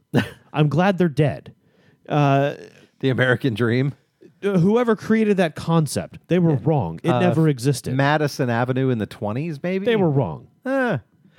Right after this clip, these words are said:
Speaker 2: No,
Speaker 1: They also,
Speaker 2: no,
Speaker 1: they
Speaker 2: no,
Speaker 1: also
Speaker 2: because
Speaker 1: made you have a, a breakfast that will make your heart stop.
Speaker 2: There it is.
Speaker 1: Yeah.
Speaker 2: No, but I'm just saying, like, like this, the, the whole idea, like, the, the core concept is if you just work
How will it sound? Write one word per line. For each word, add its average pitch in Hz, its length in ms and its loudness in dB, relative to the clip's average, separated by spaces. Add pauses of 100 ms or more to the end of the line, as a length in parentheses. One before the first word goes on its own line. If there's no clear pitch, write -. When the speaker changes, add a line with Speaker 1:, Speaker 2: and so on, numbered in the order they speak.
(120)
Speaker 2:
No, 285 160 2
Speaker 1:
They 208 40 2
also, 220 280 0
Speaker 2:
no, 262 140 2
Speaker 1:
they 175 80 2
Speaker 2:
no, 262 80 2
Speaker 1:
also 233 120 0
Speaker 2:
because 226 160 2
Speaker 1:
made 185 240 0
you 165 80 2
have 160 200 2
a, 123 180 0 (100)
a 131 80 0
breakfast 120 560 -2
that 131 160 0
will 117 100 -2
make 113 220 -2
your 98 140 -2
heart 101 280 -4
stop. - 440 -12
Speaker 2:
There 185 160 2
it 156 80 4
is. 165 240 0 (180)
Speaker 1:
Yeah. 120 140 -4
Speaker 2:
No, 269 120 2
but 233 140 0
I'm 233 160 2
just 226 160 0
saying, 233 240 2
like, 180 300 2 (340)
like 180 240 2
this, 185 220 0
the, 185 140 0
the 175 200 0
whole 220 420 2
idea, 165 400 2
like, 151 320 0
the, 139 140 -4 (240)
the 131 140 -6 (160)
core 233 260 0
concept 131 580 -2
is 95 380 0 (560)
if 175 240 0
you 180 140 2
just 143 440 -2
work 127 400 0